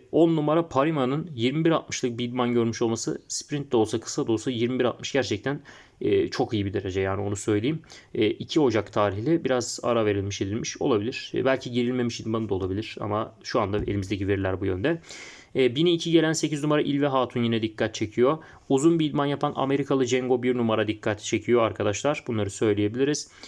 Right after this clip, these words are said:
Bunun haricinde de, e, açıkçası, e, yani bir de, e, Göksu Aksu, e, burada dikkat, e, çekiyor. Bizim favorimiz kim peki?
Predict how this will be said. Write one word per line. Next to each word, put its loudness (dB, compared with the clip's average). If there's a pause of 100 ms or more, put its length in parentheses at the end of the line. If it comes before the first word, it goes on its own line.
(300)
Bunun 6
haricinde 2
de, 4
e, 2
açıkçası, 0
e, 2 (100)
yani 2
bir 0
de, -2
e, 4
Göksu 2
Aksu, 0 (100)
e, 0 (600)
burada 2 (280)
dikkat, -2
e, 4
çekiyor. 2 (1120)
Bizim 6
favorimiz 4
kim 0
peki? 4